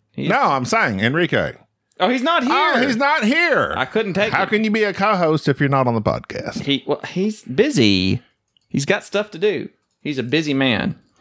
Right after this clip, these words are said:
Speaker 2: I'm looking up thus. No, not this. Like, it doesn't even know. It's like, what are you talking about? Thus.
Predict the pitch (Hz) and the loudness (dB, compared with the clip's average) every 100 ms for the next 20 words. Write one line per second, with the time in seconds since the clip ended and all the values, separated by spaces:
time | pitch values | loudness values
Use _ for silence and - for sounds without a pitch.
0 | _ - 123 190 262 214 196 107 104 92 | _ 0 2 2 2 0 0 -2 -2 2
1 | 107 73 - - - - _ _ _ _ | 2 2 -2 -4 -6 -10 _ _ _ _
2 | _ _ _ _ _ - 87 104 131 196 | _ _ _ _ _ -6 0 2 2 2
3 | 180 247 151 196 262 139 - - - 160 | 0 0 0 2 2 0 -2 -4 -2 0
4 | 214 233 190 170 151 175 123 120 147 131 | 0 0 0 0 2 2 2 2 2 -2
5 | - 165 165 254 226 269 139 190 165 104 | -2 -2 0 0 0 0 2 0 0 0
6 | 82 55 - 123 202 196 113 - - | 0 -2 -2 -2 2 2 0 -4 -10